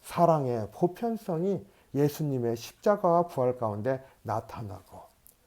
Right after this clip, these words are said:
그리고 모든 죄와 허물을 용서해 주시지 않습니까? 그리고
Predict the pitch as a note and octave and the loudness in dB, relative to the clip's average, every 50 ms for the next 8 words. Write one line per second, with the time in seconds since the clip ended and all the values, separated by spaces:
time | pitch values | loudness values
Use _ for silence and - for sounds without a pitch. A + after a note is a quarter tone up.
0 | _ _ _ _ _ _ _ - G#3+ A3+ G3 A#3+ A3+ G3 D#3 D#3+ F3 G3+ A3+ A3+ | _ _ _ _ _ _ _ 0 2 4 8 8 8 8 10 10 10 10 10 10
1 | A#3 A#3 A3+ G#3 - - D3 C3 B2+ B2+ B2+ C#3 D#3 E3 E3 - - - - - | 6 4 2 0 -2 0 2 4 6 8 10 10 10 8 6 0 -14 -18 -6 -2
2 | - G#3 F#3+ E3+ D3+ D#3 E3+ F3+ F3+ - - - _ - D3+ D#3+ F3 F#3 F3+ F3 | 0 0 2 2 2 4 2 2 0 -4 -12 -10 _ 4 6 6 6 6 4 0
3 | - - D#3+ D#3+ D#3 D#3+ D#3+ D#3+ D#3+ - - - D3 - - C#3 C3 - D3 C#3 | 0 2 4 6 6 6 6 4 0 -4 -4 -4 -4 -2 -4 -4 -4 -2 0 0
4 | B2 G#2+ G#2+ - - - G#2+ G#2 G#2 G#2 G#2+ _ - - C3+ D#3 F3 F3 - _ | 0 -2 -4 -6 -10 -12 -10 -10 -10 -12 -14 _ -8 -6 -6 -4 -6 -8 -12 _
5 | _ _ _ _ _ - - C#3+ D3 C3+ B2 B2 A2 G#2+ G#2+ | _ _ _ _ _ -6 -4 -2 0 0 2 2 0 0 -2